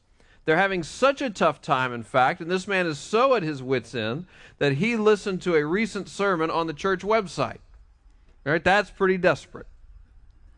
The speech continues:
He'd never been to the church, but he knew a few people who came, and he trusted them, and so he listened to this sermon. The sermon, as luck would have it, was about Old Testament prophecies about Jesus. <laughs> Just what he needed to hear.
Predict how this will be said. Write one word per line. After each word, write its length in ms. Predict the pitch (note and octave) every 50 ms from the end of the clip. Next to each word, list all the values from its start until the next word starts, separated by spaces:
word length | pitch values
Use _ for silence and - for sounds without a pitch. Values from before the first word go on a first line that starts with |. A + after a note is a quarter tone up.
| - -
He'd 180 | E3 F#3 F#3
never 200 | G3 G3 F3+ E3+
been 200 | D#3+ F3+ G3 G#3+
to 60 | G#3+
the 100 | G3 G3
church, 460 | F3+ - - F#3+ F#3 G#3 G3+ - - - - - - - - - _
but 100 | - D#3
he 80 | D#3+ D#3+
knew 220 | F3 G3 A3+ A#3+
a 40 | A3
few 200 | F#3 - G3 F#3
people 500 | - - F#3+ F3+ - - F#3 F3+ E3+ - - - - _ _
who 220 | - E3+ E3+ D#3+ D3+
came, 420 | - - F#3 F#3 F#3 F#3+ F#3 F3
and 80 | D3+ C#3
he 80 | C3
trusted 500 | - - G3 F#3+ F#3+ F#3 - F3+ E3+ D3+
them, 260 | D#3 E3 E3 E3 D#3+
and 100 | D3+ C#3
so 140 | - D#3+ D3
he 80 | C#3+ C#3
listened 340 | D3 E3 F3 - F3+ D#3 D3
to 60 | D3+
this 180 | D3 D3 C#3+
sermon. 420 | - - F3+ F3 D#3+ C3+ G#2+ G#2+ G#2 - - - - - - _
The 140 | F#3+ F#3 F#3
sermon, 840 | F#3 - - - A#3 C4 D#4 E4 D#4 B3 F3 D#3 E3 F#3 G#3+ A3 - _ _ _ _ _ _ _ _ _ _ _ _ _ _ _ _ _ _ _ _ _
as 220 | E3+ F3 E3+ D3+
luck 240 | F3+ F#3 F3+ E3+ -
would 140 | F3+ D#3+ C#3+
have 260 | D#3 D3+ D3+ D#3 F3+
it, 100 | G3+ - -
was 180 | D#3+ F3 E3
about 320 | F#3+ F3+ F3+ F3+ E3 D#3 - -
Old 280 | A3 B3 C4+ B3+ G#3+
Testament 480 | - G#3 A3+ G#3+ - - G3+ G3 F3+ -
prophecies 640 | - F3+ F#3 F#3+ F#3+ - F3+ E3+ - F#3+ F3+ F3 E3+
about 300 | D3+ D#3 D3+ D#3 C#3+ C#3
Jesus. 640 | C#3 D3 C3 B2 G#2+ G#2 G#2 G2+ - - - - - _ _ _ _ _ _ _ _ _ _ _ _
<laughs> 720 | _ _ _ _ _ _ _ _ _ _ _ _ _ _ -
Just 200 | G3+ A#3 A3 -
what 120 | G#3 F3+
he 100 | F#3 F#3+
needed 300 | F3+ F3 E3+ E3 D#3+ D3
to 100 | C#3 C3+
hear. 300 | C3+ C3 A2 G#2 -